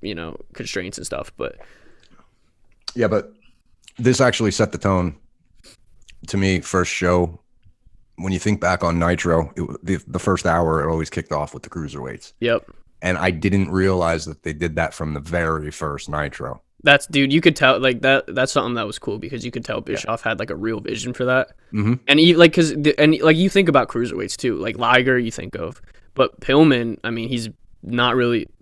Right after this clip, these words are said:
Speaker 1: like, a cruiserweight cruiserweight. He's a little bit bigger. I always thought
Speaker 2: Yeah.
Speaker 1: of him, like, he's not like a Jericho.
Speaker 2: He's like a middleweight or s-,
Speaker 1: Right,
Speaker 2: I
Speaker 1: right,
Speaker 2: guess
Speaker 1: yeah.
Speaker 2: you'd say.
Speaker 1: But, I mean, dude, he, uh, he was, I thought he,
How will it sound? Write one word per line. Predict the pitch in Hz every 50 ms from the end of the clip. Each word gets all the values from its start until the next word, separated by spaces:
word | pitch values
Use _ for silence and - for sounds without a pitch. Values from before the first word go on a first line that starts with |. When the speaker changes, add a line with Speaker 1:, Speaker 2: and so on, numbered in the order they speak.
| _ _ _ _ _ -
Speaker 1:
like, | 123 117
a | -
cruiserweight | - - - - 123 139 139 131 120 104 95 -
cruiserweight. | - - 101 98 80 87 104 117 - - - - - - - _ _ _ _ _ - - - - - - -
He's | 180 185 180
a | 202
little | 190 196 185
bit | 160 127 110
bigger. | 110 139 131 123 120 117 117
I | 110
always | 131 139 147 147 -
thought | 143 127 117 -
Speaker 2:
Yeah. | -
Speaker 1:
of | 127
him, | - 127 123 123
like, | 123 123 123 123
he's | - 196
not | 226 220
like | 190 160
a | 135 123
Jericho. | 107 120 120 120 113 - - 98 98 117
Speaker 2:
He's | 117 175
like | 147 104
a |
middleweight | 107 98 92 90 90 85 80 82 82 78 69 -
or | - - -
s-, | - -
Speaker 1:
Right, | 170 151 123 117 120 -
Speaker 2:
I | 139
Speaker 1:
right, | 127 113 -
Speaker 2:
guess | -
Speaker 1:
yeah. | 202 202 98
Speaker 2:
you'd | - -
say. | - 71 - - - - - -
Speaker 1:
But, | - 147 143
I | 170
mean, | 185 185 175 165 156
dude, | 190 165 147
he, | 151 185 240 262 269 208 - - - - _ _ _
uh, | - 139 98
he | - 165 196 202 233
was, | 247 226 160 127 117 - - - - _ _ _ _ _ - -
I | 165
thought | 180 - 160 120 139
he, | 143 131 123